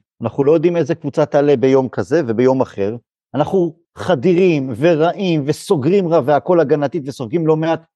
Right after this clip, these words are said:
או שקבוצות, כל הקבוצות מגיעות אלינו בק-, ב-, די בקלות למצבי ההבקעה. גם אברטון שניצחנו במחצית הראשונה היו שווים שלושה שערים,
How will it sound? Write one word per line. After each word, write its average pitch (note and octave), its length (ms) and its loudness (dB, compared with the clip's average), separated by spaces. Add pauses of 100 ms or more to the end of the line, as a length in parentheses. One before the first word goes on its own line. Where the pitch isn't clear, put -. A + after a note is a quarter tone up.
(120)
או D#3 80 2
שקבוצות, D#3+ 640 -2 (360)
כל B3 300 0
הקבוצות G3 420 -2
מגיעות F3 340 0
אלינו E3+ 240 0
בק-, D3+ 200 -2 (200)
ב-, C#3+ 80 0 (140)
די D#3 300 0
בקלות D#3+ 420 0
למצבי D3 400 0
ההבקעה. C3+ 340 2 (280)
גם A#3 220 2
אברטון C4 380 2
שניצחנו G#3+ 560 0
במחצית G3+ 480 0
הראשונה G#3 380 0
היו G3+ 140 2
שווים F#3+ 260 -2
שלושה E3 280 -6
שערים, C#3+ 460 0